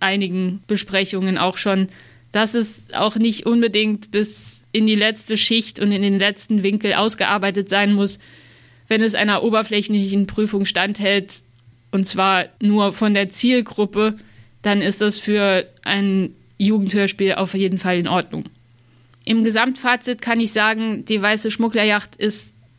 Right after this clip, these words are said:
mir nicht besonders im Gedächtnis geblieben, obwohl sie einige legendäre Sprüche hat. Das Softeis und den zehn-Liter-Säufer zum Beispiel.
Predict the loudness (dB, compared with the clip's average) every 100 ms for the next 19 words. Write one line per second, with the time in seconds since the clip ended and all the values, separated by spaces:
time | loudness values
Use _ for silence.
0 | 0 2 4 4 2 0 -6 -10 -6 -2
1 | 2 2 4 2 0 0 0 0 0 -2
2 | -4 -6 -2 0 2 2 -2 -2 0 0
3 | 0 0 2 2 2 2 0 -2 -4 -2
4 | 2 2 2 -2 -4 -2 0 2 0 0
5 | -2 -20 _ -20 _ _ -6 -2 2 0
6 | 0 -2 -2 0 0 2 0 0 2 2
7 | 2 0 2 0 0 0 2 2 -2 0
8 | 0